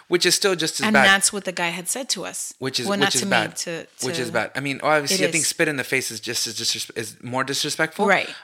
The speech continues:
Speaker 1: But him t-, calling him whatever bad word he called him
Speaker 2: I think he
Speaker 1: i-,
Speaker 2: told
Speaker 1: is
Speaker 2: him,
Speaker 1: bad.
Speaker 2: "Stay on the ground, little something."
Speaker 1: Yeah. So
Speaker 2: It's, it's still wrong. We're not, we're just saying, why can't they report facts rather
Speaker 1: Mm-hmm.
Speaker 2: than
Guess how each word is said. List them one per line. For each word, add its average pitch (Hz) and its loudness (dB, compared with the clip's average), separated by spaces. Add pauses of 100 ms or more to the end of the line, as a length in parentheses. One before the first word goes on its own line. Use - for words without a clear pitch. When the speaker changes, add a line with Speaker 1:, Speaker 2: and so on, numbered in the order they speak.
Speaker 1:
But 147 0 (100)
him 147 -4
t-, - -6
calling 131 -4
him 123 -10
whatever 120 -2
bad 117 0
word 113 0
he 117 -10
called 147 -2
him 170 -8 (100)
Speaker 2:
I 208 2
think 254 2
he 269 -2
Speaker 1:
i-, - -4
Speaker 2:
told 220 0
Speaker 1:
is 120 2
Speaker 2:
him, - -2
Speaker 1:
bad. - 2
Speaker 2:
"Stay 196 0
on 185 -6
the 180 -8 (120)
ground, 175 -4 (120)
little 180 -6
something." - -10
Speaker 1:
Yeah. 117 -4 (680)
So - -2
Speaker 2:
It's, 113 0
it's 190 -4
still 220 2
wrong. 175 -4
We're 185 -4
not, 185 -2
we're 190 -2
just 214 0
saying, 180 -4 (380)
why 190 -4
can't 226 -8
they 190 -6
report 175 -10
facts - -4
rather 180 -4
Speaker 1:
Mm-hmm. - -12
Speaker 2:
than 170 -6